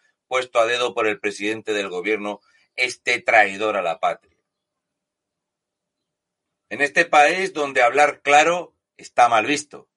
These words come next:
donde el buenismo nos va a matar, y si no nos mata nos vamos a extinguir nosotros solitos. Ese buenismo que te dice que es normal que haya chicos que han venido del país vecino Marruecos y que tiran petardos en las procesiones mientras gritan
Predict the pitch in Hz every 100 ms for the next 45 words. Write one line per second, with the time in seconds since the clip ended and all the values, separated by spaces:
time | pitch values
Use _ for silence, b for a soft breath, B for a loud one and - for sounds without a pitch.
0 | _ _ _ _ _ _ _ - 135 135
1 | 139 131 139 180 180 180 165 123 110 139
2 | 127 110 107 107 85 - _ - 113 120
3 | 131 147 139 113 120 135 135 139 113 98
4 | 120 117 117 104 107 101 101 120 110 92
5 | 113 101 95 92 98 101 - - _ _
6 | b b b 180 202 180 170 180 170 175
7 | 165 156 147 156 147 156 160 147 _ b
8 | b b _ 127 151 170 - 151 135 131
9 | 160 170 - 151 151 143 151 147 131 _
10 | _ _ _ _ _ - 190 185 180 180
11 | - 151 147 143 147 156 156 156 139 _
12 | _ 113 131 131 135 143 156 139 135 151
13 | 156 151 135 123 147 147 156 147 143 131
14 | 127 123 151 151 139 - 127 - 147 139
15 | 131 135 127 120 - 120 110 101 139 139
16 | 143 135 123 117 120 110 104 131 131 123
17 | 117